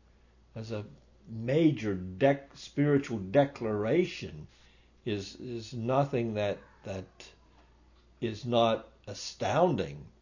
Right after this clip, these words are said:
to Vaishnavism. And for us, it's like, wasn't that a given, that God's Krishna, and that his home's in Vraj, and that his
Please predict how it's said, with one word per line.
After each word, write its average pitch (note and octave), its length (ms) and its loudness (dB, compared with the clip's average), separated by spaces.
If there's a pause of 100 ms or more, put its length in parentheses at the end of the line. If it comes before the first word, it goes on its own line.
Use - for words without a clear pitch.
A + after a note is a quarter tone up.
(200)
to A2+ 320 2
Vaishnavism. G2 1000 0 (1160)
And G2 480 -8 (920)
for A#2 240 6
us, D3+ 320 6
it's G#2 240 -10
like, G2+ 340 0 (160)
wasn't A#2 420 -6
that A#2+ 160 2
a G2+ 60 -4
given, B2+ 560 -4 (180)
that - 220 -10
God's F#2 400 -2
Krishna, C#3+ 640 -4 (720)
and G2+ 200 -4
that F#2+ 80 4
his F#2 160 -2
home's A2 480 0
in F2+ 180 -4
Vraj, B2+ 960 4 (480)
and G2+ 200 -6
that G2+ 120 0
his G2 400 0